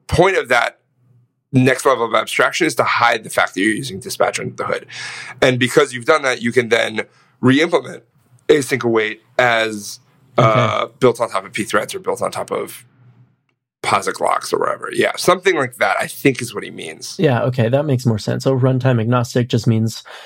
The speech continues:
Speaker 2: we're not tying this to any, like, implementation at runtime or any specific concurrency library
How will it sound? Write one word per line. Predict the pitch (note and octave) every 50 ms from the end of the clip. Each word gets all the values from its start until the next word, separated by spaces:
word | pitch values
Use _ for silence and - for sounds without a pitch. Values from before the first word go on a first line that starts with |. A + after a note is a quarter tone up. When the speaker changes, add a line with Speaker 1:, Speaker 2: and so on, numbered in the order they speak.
| - - _ _ -
Speaker 2:
we're | C3 B2+ B2+ B2
not | A#2+ A#2+ A#2+ B2 B2 B2+ B2+ -
tying | - - A#2+ A2+ A2 A2
this | A2 G#2+ - -
to | - C3+ A#2
any, | B2 A2 A2 G#2+ G#2+ A2+
like, | A#2+ A#2 G#2+ G#2+ G#2+ - - - _ _ _ _ -
implementation | D#3+ C3+ B2 B2 A#2 A2 G#2+ - A#2 A#2 G#2+ - - A#2
at | A2 A#2+ -
runtime | A2+ G#2 A2 A2+ G#2+ - A#2+ A#2 A2 A2 A2+ A2 - - - - - - -
or | C3+
any | A#2 A#2 A#2
specific | A2+ - - - - - - A2+ - B2 A#2 B2 -
concurrency | - - A2+ G#2+ - - A2 G#2+ A2 A2 - A2+ A2+ A2+
library | A2+ G#2+ G#2+ A2+ A#2 A#2+ A2 G2+ G#2 A2 C3 B2+ B2+